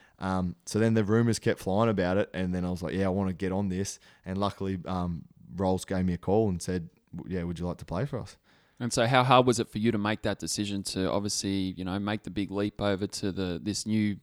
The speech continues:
Speaker 2: you know, transatlantic team?
Speaker 1: Yeah. So I, when I was hearing about it, I wasn't as keen to start with just because of all the travel, all that type of thing.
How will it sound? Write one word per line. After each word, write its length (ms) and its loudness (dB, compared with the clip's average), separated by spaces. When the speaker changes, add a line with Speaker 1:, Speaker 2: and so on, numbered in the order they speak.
Speaker 2:
you 80 -10
know, 180 -6
transatlantic 800 0
team? 440 -2
Speaker 1:
Yeah. 260 4
So 360 8
I, 220 8
when 160 0
I 60 2
was 140 0
hearing 240 0
about 300 2
it, 60 -2
I 280 -16
wasn't 340 0
as 260 -2
keen 360 -2
to 100 -10
start 340 -2
with 220 -4
just 200 -6
because 280 -4
of 100 -4
all 140 0
the 80 -4
travel, 540 0
all 120 2
that 180 2
type 240 0
of 100 -6
thing. 240 -4